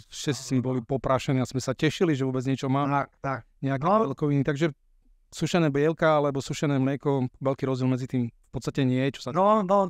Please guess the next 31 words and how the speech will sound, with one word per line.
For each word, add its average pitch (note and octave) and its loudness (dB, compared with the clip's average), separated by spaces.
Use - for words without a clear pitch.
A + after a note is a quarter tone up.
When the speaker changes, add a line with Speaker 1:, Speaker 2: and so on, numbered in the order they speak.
Speaker 2:
nie, G#3 2
nie, D#3+ -2
to F#3 0
bolo G3 2
v - -20
podstate, G3+ 0
to, F#3+ -2
to - -2
bola F#3 2
tá E3 -2
doba, F3 2
to E3+ -2
bola D#3+ 2
taká D3+ -4
doba, D#3 0
jak D3 0
hovoríš, D3+ 0
že C#3+ 2
zlato C#3 -2
kopectva, A2+ -2
hej, C3 0
sa - -6
skúmalo, C3 0
zisťovalo, C3 0
bolo, C3+ 0
bolo C#3 0
to B2 -2
také C#3 -4
plné D3 0
entuziazmu, C3+ 0
badania, B2+ 2